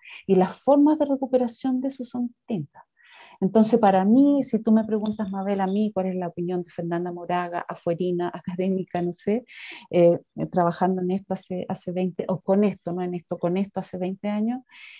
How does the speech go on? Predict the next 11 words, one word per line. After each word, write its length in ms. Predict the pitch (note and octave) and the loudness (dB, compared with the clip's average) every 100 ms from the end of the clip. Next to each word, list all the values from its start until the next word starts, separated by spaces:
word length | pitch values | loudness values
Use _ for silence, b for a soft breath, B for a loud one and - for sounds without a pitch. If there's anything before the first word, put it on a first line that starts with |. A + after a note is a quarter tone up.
| B _ | B _
Eh, 300 | F#3 F3+ F3 F3 - | 2 4 2 -2 -2
lo, 80 | F#3 | 0
lo 180 | F3+ F3+ | 2 0
que 120 | F#3 | 0
yo 100 | F#3 | 2
he 20 | |
aprendido 640 | G3 G3 F#3 F#3 G#3 A3+ A3+ | 2 0 -2 2 2 4 2
y 60 | |
lo 140 | G3+ F#3 | 0 -2
que 80 | F#3 | -4
yo 320 | F#3+ F#3 | -4 -4